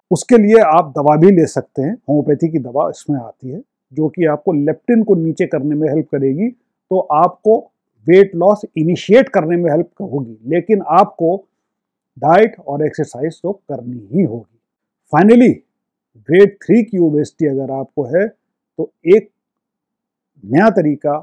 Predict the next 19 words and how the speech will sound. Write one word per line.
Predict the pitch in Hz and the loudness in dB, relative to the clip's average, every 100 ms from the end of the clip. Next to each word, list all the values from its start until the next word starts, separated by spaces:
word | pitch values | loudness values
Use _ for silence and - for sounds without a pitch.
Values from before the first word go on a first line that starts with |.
| _ 135 | _ _
जो | 143 | -10
पिछले | - 135 151 | -10 -10 -10
कुछ | 160 226 214 | -4 -4 -4
सालों | - 147 139 131 | -4 -4 -2 -4
में | 156 190 | -6 -8
बहुत | 131 127 123 | -10 -12 -12
famous | - 123 151 165 147 | -14 -6 -6 -6 -8
हो | |
गया | 120 117 117 | -10 -12 -18
है, | 185 _ _ _ _ - | -20 _ _ _ _ -16
जिसको | 147 - 156 | -12 -8 -8
कि | 214 | -6
gastrectomy | 175 123 143 - 156 - 160 160 | -8 -8 -10 -12 -16 -12 -8 -6
कहते | 143 127 170 | -8 -8 -8
हैं, | |
sleeve | 160 - 175 170 | -8 -4 -2 -2
gastrectomy, | 143 - - 123 120 104 _ | -4 -8 -14 -18 -20 _ _
बेराइटिक | 143 160 151 165 | -2 -2 0 -2
सर्जरी, | - 117 - | -4 -10 -14